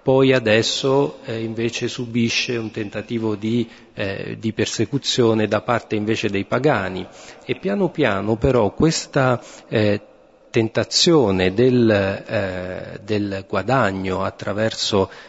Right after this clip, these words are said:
eh, la religione che era appunto qui ad Efeso praticata con questo grande tempio di Artemide,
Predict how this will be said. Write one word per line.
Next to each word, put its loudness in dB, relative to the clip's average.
eh, -4
la 0
religione 0
che 0
era -2
appunto -4
qui 2
ad 2
Efeso -2
praticata 0
con 0
questo 0
grande 4
tempio 2
di 4
Artemide, 0